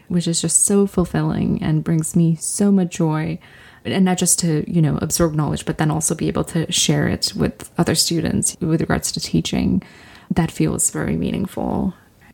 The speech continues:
It's a real privilege to get to learn for a living. And although I'm not there yet, to eventually be able to contribute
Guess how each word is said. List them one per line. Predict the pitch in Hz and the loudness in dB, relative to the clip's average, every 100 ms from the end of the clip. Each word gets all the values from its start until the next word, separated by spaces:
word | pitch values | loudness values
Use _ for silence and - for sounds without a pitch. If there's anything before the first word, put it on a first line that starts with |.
| - | -2
It's | 208 - 202 | -2 0 0
a | 180 | 0
real | 175 196 208 208 | 0 0 0 2
privilege | - 165 175 - - - - | 0 -2 -4 -4 -4 -6 -4
to | 165 | -2
get | - 160 | -2 -4
to | - 151 - 185 | -2 0 0 -2
learn | 175 170 156 147 | 0 2 4 2
for | 170 - 160 | 0 -2 -2
a | |
living. | 147 151 - - - - - 202 - - - - | -2 -4 -2 -2 0 0 -2 -4 -8 -20 -20 -6
And | - 165 151 - 185 | 0 2 0 -2 0
although | 180 | 2
I'm | 170 | 4
not | 160 147 | 2 0
there | 151 | -2
yet, | 151 156 - - | -2 -4 -4 -6
to | 180 | -2
eventually | 151 147 147 143 | 0 0 0 -2
be | - | -2
able | 127 - | -2 -2
to | - - | -2 -2
contribute | 165 - 165 165 - - - | 0 2 2 2 -2 -4 -10